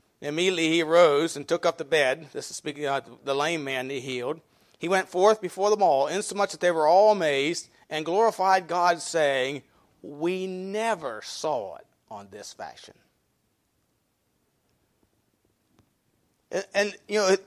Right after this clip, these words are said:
he, of course, you know, I'm just giving a few things, just a few things that he did, proving that he was the Son of God. Uh, you know, he,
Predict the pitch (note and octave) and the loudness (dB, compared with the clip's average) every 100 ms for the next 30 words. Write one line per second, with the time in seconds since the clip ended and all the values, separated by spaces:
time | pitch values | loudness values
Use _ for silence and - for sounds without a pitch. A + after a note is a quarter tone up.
0 | _ _ - G#3+ - F3 G3+ F#3 - D#3 | _ _ -8 -8 -8 0 4 4 2 -2
1 | F3 G#3+ B3 A#3+ A#3 A3 F#3+ E3+ - A#3+ | 2 2 4 2 4 4 4 0 0 -2
2 | B3+ - A3+ G#3+ B2 G#2 - - - _ | -2 0 0 0 -2 -10 -16 -14 -16 _
3 | _ _ _ _ _ _ _ _ _ _ | _ _ _ _ _ _ _ _ _ _
4 | - C#4+ D4+ - B3 D4+ D#4+ G#3 F3+ D3 | -4 0 2 2 4 4 4 2 0 -2
5 | D#3 D#3+ E3+ F#3 D#3 - _ _ _ _ | -2 0 2 2 0 -4 _ _ _ _
6 | _ _ _ - C4+ F#4 F#4+ G#3+ D3+ C3+ | _ _ _ -2 6 10 10 8 2 2
7 | F3 G3 F#3+ A3 G#3 A3 A#3 E3 C#3 C#3 | 2 4 4 2 4 8 10 10 6 -2
8 | - _ _ _ _ _ E3+ E3+ F3+ E3+ | -8 _ _ _ _ _ -4 0 0 0
9 | D#3+ D#3 B2+ - _ _ _ _ _ _ | 2 0 0 -6 _ _ _ _ _ _
10 | _ _ _ _ _ _ - D#3 D3 - | _ _ _ _ _ _ 2 4 4 2
11 | _ _ _ _ _ _ _ _ E3+ F#3 | _ _ _ _ _ _ _ _ 4 6
12 | G3 G#3+ | 6 2